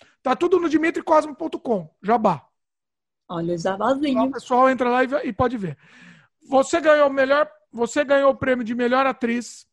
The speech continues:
Speaker 1: Depois ele ganhou o melhor curta-metragem no Rio Fan Underground.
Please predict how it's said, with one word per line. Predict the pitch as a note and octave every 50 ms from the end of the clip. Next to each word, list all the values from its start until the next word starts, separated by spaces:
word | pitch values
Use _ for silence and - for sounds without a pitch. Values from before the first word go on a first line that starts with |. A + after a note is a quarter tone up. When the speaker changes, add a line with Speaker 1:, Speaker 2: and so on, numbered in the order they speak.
| _ _ _ _ _ _ _ _ _ _
Speaker 1:
Depois | G#3+ A3 - - C#4+ C#4+ C#4+ A#3
ele | D4+ D4 C#4 C#4+
ganhou | B3+ C#4 C4+ C#4 C4+ C4 - _
o | - B3
melhor | A3 B3 B3+ B3 C4 C#4 D4+ D#4 D4+
curta-metragem | - - D#4 D4+ _ D#4+ D4 C#4+ C4+ C4+ _ _ C#4 C4+ C#4+ D4 C#4+ C#4 C#4
no | C#4 C4+
Rio | G#3+ G3+ C4 E4 F4+
Fan | - - - - D4 C#4+ D4+ D4 D4
Underground. | D4 C#4 C#4 B3+ G#3 G3 A3 A3+ A3+ A3 A3 A3 G#3